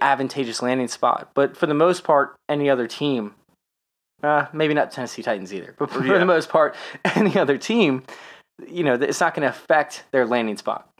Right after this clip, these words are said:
Speaker 2: Right.
Speaker 1: The first one being, like, Colin Johnson. He's six six, right, two hundred twenty pounds. Went to Texas. I mean, I could see him going in the fourth round to a number of different teams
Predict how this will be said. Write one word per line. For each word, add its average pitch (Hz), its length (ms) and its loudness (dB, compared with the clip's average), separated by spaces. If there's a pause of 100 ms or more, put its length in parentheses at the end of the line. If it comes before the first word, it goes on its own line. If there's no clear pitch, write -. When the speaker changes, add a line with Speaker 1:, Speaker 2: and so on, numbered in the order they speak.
Speaker 2:
Right. 117 340 2 (200)
Speaker 1:
The 147 60 -4
first 185 280 2
one 165 160 0
being, 185 220 2
like, 131 120 0
Colin 151 300 0
Johnson. 139 420 0 (680)
He's 113 120 -6
six - 300 -4
six, - 560 -2 (1000)
right, 175 180 2
two - 120 -2
hundred 131 160 2
twenty 233 200 -2
pounds. 208 580 -2 (1000)
Went 160 160 0
to 110 60 -8
Texas. 175 640 0
I 135 40 2
mean, 147 180 2
I 160 80 0
could 196 120 -6
see 202 120 0
him 185 120 2
going 165 220 4
in 147 120 -2
the 131 60 -6
fourth 175 340 2
round 143 400 4
to 139 140 -4
a 127 80 0
number 127 680 0 (140)
of 135 140 2
different 143 280 0
teams 139 480 -4